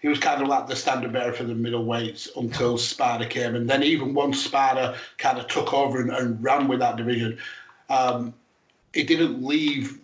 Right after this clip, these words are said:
Franklin, like, kind of in his dust. Franklin was still able to, like, evolve and, and kind of s-, keep pace with, uh, with, with that, that ever-changing division. So, yeah, it's a, a great pick. Uh, very out there. I didn't even remotely have him, uh, on my mind, but, yeah,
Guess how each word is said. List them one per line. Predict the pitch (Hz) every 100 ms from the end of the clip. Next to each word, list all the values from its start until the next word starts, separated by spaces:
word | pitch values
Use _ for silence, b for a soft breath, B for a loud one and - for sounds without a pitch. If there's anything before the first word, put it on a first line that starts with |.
| -
Franklin, | - - 143 139 135 131 123 117
like, | 127 123 123
kind | 127 117
of | 117
in | 123
his | 113
dust. | 135 139
Franklin | - 135 123 120
was | 117
still | - 131
able | 123 123
to, | -
like, | 120 123 123
evolve | 117 123 127 117
and, | 120 117
and | 110 127 117
kind | - 117
of | 117
s-, | - - - _
keep | - 135 -
pace | - 127 139 -
with, | 120
uh, | 120 120 117 B B B -
with, | 117 113 120
with | 123 113
that, | 127 - -
that | 107 120
ever-changing | 135 123 - 127 120 113
division. | 113 123 113 110
So, | 131 123
yeah, | 127 165
it's | -
a, | 123 120 B B B
a | 117
great | 120 156 190 170 113
pick. | - 160 156 -
Uh, | 156 151
very | - 180
out | 170 -
there. | -
I | 156
didn't | 160 151
even | 165 160 143 127
remotely | 131 135 147 160 160 143
have | 143
him, | 135 135 135
uh, | 175 131 131 131
on | 131
my | 131 127
mind, | 123 143 170
but, | - 117
yeah, | 131 170